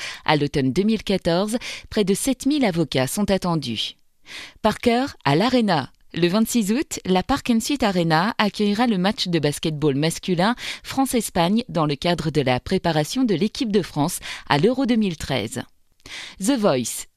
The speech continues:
Le ténor du gospel montpelliérain, Emmanuel Job, quarante-huit ans, a impressionné les quatre coachs de l'émission The Voice sur T F un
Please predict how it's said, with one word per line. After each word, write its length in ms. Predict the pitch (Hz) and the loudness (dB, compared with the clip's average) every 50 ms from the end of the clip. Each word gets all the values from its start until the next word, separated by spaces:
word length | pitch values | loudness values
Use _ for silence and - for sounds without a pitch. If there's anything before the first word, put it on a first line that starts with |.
| _ _ - - - - - | _ _ -18 -18 -18 -6 0
Le 140 | - 170 160 | 2 2 2
ténor 360 | - - 175 170 185 202 196 | 2 2 2 4 2 2 2
du 140 | 160 147 147 | 0 -2 0
gospel 400 | - 165 170 - - - 214 190 | 2 2 0 2 0 -2 0 0
montpelliérain, 720 | 175 165 151 - - 170 160 165 170 170 160 202 233 277 - - | 0 0 -2 -2 -2 0 2 2 2 2 2 0 0 0 -2 -2
Emmanuel 500 | 180 175 170 160 156 156 151 147 147 143 139 | 0 2 2 2 2 2 2 2 0 0 0
Job, 280 | 147 180 196 233 214 | 2 2 2 2 0
quarante-huit 580 | - - 220 214 214 220 208 - - 202 - - | 0 0 0 2 2 0 0 0 -2 -4 -2 0
ans, 220 | 202 214 254 285 - - | 0 0 0 0 0 0
a 80 | 196 | 2
impressionné 640 | 196 208 226 - - 262 226 - - 247 254 302 262 | 2 2 0 0 0 -2 0 2 0 2 2 2 2
les 80 | 185 | 0
quatre 340 | 151 - 202 175 - - 180 | 0 0 -2 -2 0 -2 -4
coachs 400 | 165 - - 220 220 - - - | -2 0 0 0 0 0 -2 -2
de 160 | 160 151 156 | 0 0 0
l'émission 480 | 147 147 147 147 143 - - - 147 139 | 2 2 0 0 -2 -2 -2 0 0 0
The 140 | 131 131 202 | 2 2 2
Voice 300 | 220 170 175 170 185 220 | 2 4 2 2 2 0
sur 260 | - - 202 170 - | 0 -2 -2 -2 0
T 240 | - 165 147 135 131 | 0 0 2 2 0
F 100 | - - | -2 -2
un 160 | 143 160 | -2 -2